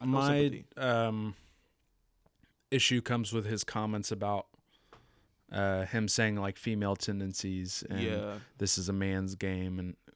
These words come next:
Speaker 2: kind of right on the heels of, you know, losing Kobe Bryant and his daughter and all this, you know, hashtag girl dad and this appreciation for,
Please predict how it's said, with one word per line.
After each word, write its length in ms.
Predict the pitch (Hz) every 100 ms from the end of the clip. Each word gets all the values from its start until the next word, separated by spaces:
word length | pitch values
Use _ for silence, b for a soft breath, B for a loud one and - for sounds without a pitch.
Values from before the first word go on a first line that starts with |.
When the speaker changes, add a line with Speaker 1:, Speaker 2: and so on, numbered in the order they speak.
| -
Speaker 2:
kind 200 | - 147
of 180 | 139 101 - - _
right 340 | 107 110 127
on 140 | 135 120
the 80 | 104
heels 600 | - 143 120 107 101 101
of, 500 | 101 98 92 - - _ _ _ _ _ _ _
you 100 | 101
know, 280 | 98 87 87 - - -
losing 380 | 107 110 101 98
Kobe 260 | 113 98
Bryant 320 | 104 101 101
and 120 | 101 98
his 160 | 90
daughter 440 | 95 101 101 98 98
and 200 | 95 95
all 220 | 98 101
this, 400 | 98 92 - - b b b b b
you 140 | 101
know, 200 | 98 92 87
hashtag 640 | 107 92 - - 95 90
girl 300 | 87 101 98
dad 360 | 90 92 92 92
and 120 | 92
this 140 | 95 -
appreciation 800 | - 117 107 - 98 95 98
for, 300 | 92 95 90